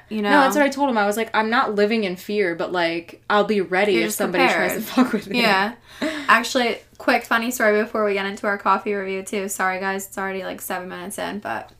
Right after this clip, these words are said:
Speaker 1: whatever. Um, so when we were, Erica and I got into York this weekend, and, like, there's different,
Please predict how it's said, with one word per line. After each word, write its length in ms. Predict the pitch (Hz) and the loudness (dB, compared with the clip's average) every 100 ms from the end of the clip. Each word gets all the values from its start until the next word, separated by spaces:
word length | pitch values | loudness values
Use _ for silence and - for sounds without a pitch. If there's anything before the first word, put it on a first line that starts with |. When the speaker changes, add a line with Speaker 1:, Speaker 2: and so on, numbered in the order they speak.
| - | -16
Speaker 1:
whatever. 360 | - - - 214 - - - - - | -8 -8 -8 -10 -14 -20 -20 -16 2
Um, 340 | 233 214 190 175 - | 6 8 6 -4 -10
so 400 | - - 226 208 | -6 2 4 4
when 160 | 226 226 | 0 -4
we 120 | 226 | -4
were, 220 | 233 220 - _ _ - | -2 -4 -8 _ _ 0
Erica 280 | 220 220 247 | 2 4 2
and 100 | 214 | 2
I 100 | 214 | 2
got 180 | 208 208 | 2 0
into 200 | 208 208 | -4 -2
York 320 | 208 214 214 | 4 2 2
this 180 | 208 - | -6 -4
weekend, 480 | 196 196 196 196 | -6 -4 -6 -6
and, 140 | - 208 | -6 -4
like, 140 | 202 | -4
there's 240 | 208 208 202 | -4 -6 -4
different, 480 | 196 202 202 196 | -6 -4 -4 -6